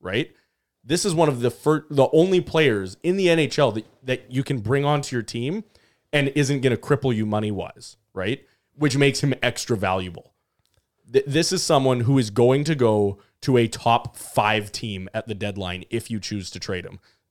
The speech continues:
And for that reason, there's no chance you're getting a top four defenseman in return.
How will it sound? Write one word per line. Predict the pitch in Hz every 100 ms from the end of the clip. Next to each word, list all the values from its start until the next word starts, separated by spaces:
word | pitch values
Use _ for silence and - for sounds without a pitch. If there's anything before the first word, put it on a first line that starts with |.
| -
And | 131 110
for | 123
that | 131 120
reason, | 117 104 110 101 _ _ _ _
there's | 123 117 123
no | 135
chance | 131 131 117 -
you're | 113
getting | 113 107
a |
top | 92 - 113 -
four | - 107
defenseman | 92 - 101 95 107 92
in | 90
return. | 87 - 92